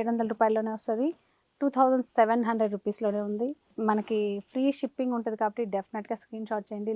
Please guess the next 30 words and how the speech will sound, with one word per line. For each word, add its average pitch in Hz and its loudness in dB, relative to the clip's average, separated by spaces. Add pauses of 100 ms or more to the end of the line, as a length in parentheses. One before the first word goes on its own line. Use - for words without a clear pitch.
లేట్ 202 -2
చేయకుండా 202 -6 (120)
కింద 202 -6
స్క్రోల్ 190 -6
అవుతున్న 208 -8
WhatsApp 180 -6
నెంబర్‌ని 185 -8
కాంటాక్ట్ 165 -10
చేయండి. 170 -20 (140)
వచ్చేసి 294 6 (140)
చక్కగా 220 4 (160)
లైట్ 269 2 (160)
గ్రీన్ 185 -2
అండి, 160 -2
మెహందీ 254 4
గ్రీన్ 226 2
అంటాం 208 0
కదా 226 -2 (100)
అలా. 151 -2 (480)
ఇందులో 247 6 (260)
కలంకారీ 302 6 (100)
థీమ్ 240 2
తీసుకున్నారు 190 0 (100)
చక్కగా. 185 -2 (280)
మనకి 190 2 (100)
ఫిష్ 254 2 (100)
డిజైన్, 202 0 (400)
ఒరిజినల్ 240 -2 (120)
కలంకారీ 220 0 (100)
స్టైల్‌లో 208 0